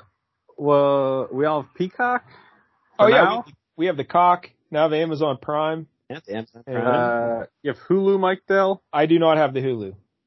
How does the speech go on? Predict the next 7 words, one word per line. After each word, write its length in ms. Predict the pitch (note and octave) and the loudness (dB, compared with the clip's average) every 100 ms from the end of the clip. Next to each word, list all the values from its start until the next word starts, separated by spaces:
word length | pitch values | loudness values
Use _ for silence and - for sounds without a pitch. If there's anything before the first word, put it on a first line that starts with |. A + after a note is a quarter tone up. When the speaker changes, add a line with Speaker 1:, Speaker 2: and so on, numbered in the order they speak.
| _ _ _ _ _ - | _ _ _ _ _ -14
Speaker 1:
Okay. 360 | - G2 E2 F2 _ _ _ _ _ _ _ _ _ _ - | -4 -4 -4 -10 _ _ _ _ _ _ _ _ _ _ -8
Speaker 2:
Tubi 380 | - D4+ D#4+ C4 | 2 4 4 4
has 140 | A3 F3+ | 4 4
a 20 | |
lot 300 | F3+ F3 F3 | 4 6 6
of 60 | F#3+ | 4
Speaker 3:
Freevee? 240 | G3+ | 0